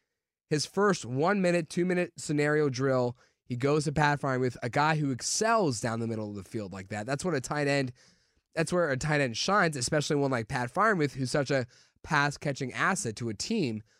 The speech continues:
on offense. And he put, as you said, a beautiful touch on the ball,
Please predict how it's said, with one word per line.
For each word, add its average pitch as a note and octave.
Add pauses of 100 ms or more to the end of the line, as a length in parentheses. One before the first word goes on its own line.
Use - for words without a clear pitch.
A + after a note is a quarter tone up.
(140)
on A#2
offense. C3 (640)
And C3
he C#3+
put, C#3
as B2
you B2
said, A2 (340)
a C3
beautiful C#3
touch B2+
on A#2
the G#2+
ball, G#2